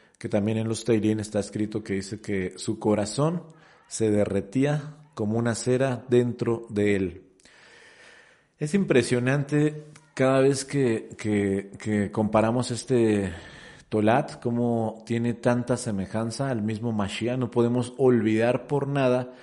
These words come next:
que también en el mismo libro de Isaías, de Isaías, está escrito gusano de Jacob, ¿cierto? ¿Cómo es posible que compare el mismo abacados a los hijos de Jacob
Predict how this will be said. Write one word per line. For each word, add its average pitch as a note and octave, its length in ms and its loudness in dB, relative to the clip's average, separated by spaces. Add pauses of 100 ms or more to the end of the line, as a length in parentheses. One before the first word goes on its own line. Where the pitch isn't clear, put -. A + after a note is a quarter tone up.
(320)
que C#3 100 -6
también C3 560 2
en B2+ 140 -6
el A#2 60 0
mismo A#2+ 380 2
libro A2+ 600 4
de A2 140 2
Isaías, A#2+ 480 2
de A2 260 0
Isaías, A#2 600 0 (420)
está A2+ 240 -2
escrito A2+ 480 2
gusano C3+ 840 -2
de G#2+ 120 0
Jacob, G#2 440 0 (300)
¿cierto? A#2+ 460 -6 (520)
¿Cómo F#3 200 0
es F#3+ 80 2
posible E3+ 520 4
que D3 120 -8
compare C3+ 720 2
el A2 120 0
mismo B2 340 -2
abacados B2 640 2
a A2 100 -2
los G2 240 -4
hijos B2 300 -4
de A#2 120 0
Jacob G#2+ 560 -2